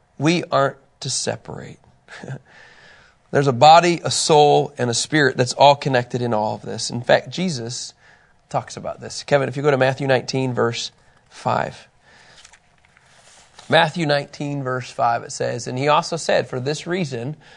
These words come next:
a man will leave his father and his mother and be joined to his wife, and the two will become one flesh.'" Now, now think about this.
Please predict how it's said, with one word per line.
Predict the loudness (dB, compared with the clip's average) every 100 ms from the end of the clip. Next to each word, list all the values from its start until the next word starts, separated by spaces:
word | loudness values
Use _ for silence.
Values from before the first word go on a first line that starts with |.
| -20 _ _ _ 2
a |
man | 4 4 4 4
will | 2
leave | 2 0 -2 -2
his | -4
father | 4 6 6 4
and | 0 -4
his | -4
mother | -4 -4 -2 -6
and | -6 -6 -4
be | -6
joined | -4 -6 -4 -6
to |
his | -8 -10 -8
wife, | -10 -12 -12 -6
and | -6 -6
the |
two | -10 -6 -4 -2 -4 -6
will | -2 2 2 0
become | -2 -2 -6 -6 -4 -4 -8 -12 _ _ _ _ _ _ _ _ _ _
one | -8 -8 -8
flesh.'" | -14 -18 -20 -20 -20 _ _ _ _
Now, | -10 -10 -6
now |
think | -6 -4 -4
about | -4
this. | -6 -10 -14